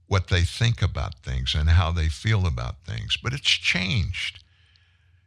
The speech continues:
It has become so political. You remember all the time I used to tell you on this show, if you've been around a long time, this is our fifth season, by the way. Fifth season, a season for us is a year. So we're in our fifth year at T N N Live.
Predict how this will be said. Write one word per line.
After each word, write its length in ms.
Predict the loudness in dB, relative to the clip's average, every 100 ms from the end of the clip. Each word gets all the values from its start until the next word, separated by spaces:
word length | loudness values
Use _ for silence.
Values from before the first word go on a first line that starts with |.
| _ _ 0
It 140 | 4
has 160 | 4 4
become 420 | 0 4 4 6
so 280 | 4 4 0
political. 600 | -2 -2 0 0 -2 -2
You 80 | 2
remember 320 | 2 2 0
all 140 | 0
the 100 | 0
time 260 | 0 0 2
I 60 | 2
used 260 | 2 0
to 60 | -2
tell 240 | 0 0
you 140 | 0 -4 -8 _ 0
on 100 | 2
this 120 | 4
show, 180 | 2 -2
if 120 | -2
you've 120 | 0
been 120 | 2
around 300 | 2 2 2
a 60 | 0
long 240 | 0 -2
time, 240 | 0 0 2
this 200 | 2 4
is 120 | 2
our 100 | 0
fifth 240 | 0 -2
season, 480 | 0 0 0 0 -4
by 180 | -6 -8
the 100 | -10
way. 160 | -12 -14 _ _ _ _ _ _ _ _ _ _ _ _ _ _ _ _ _ _ _
Fifth 200 | -2 2
season, 480 | 4 4 4 4 4
a 80 | 4
season 440 | 4 4 4 4
for 220 | 2 2 4
us 220 | 4 4
is 160 | 2
a 60 | 2
year. 360 | 2 2 0 0
So 200 | 0 2
we're 120 | 2
in 80 | 4
our 140 | 2
fifth 380 | 2 2 2 2
year 280 | 2 2 -2
at 140 | -2
T 180 | 2 4
N 100 | 4
N 220 | 2 0
Live. 360 | 0 -2 -6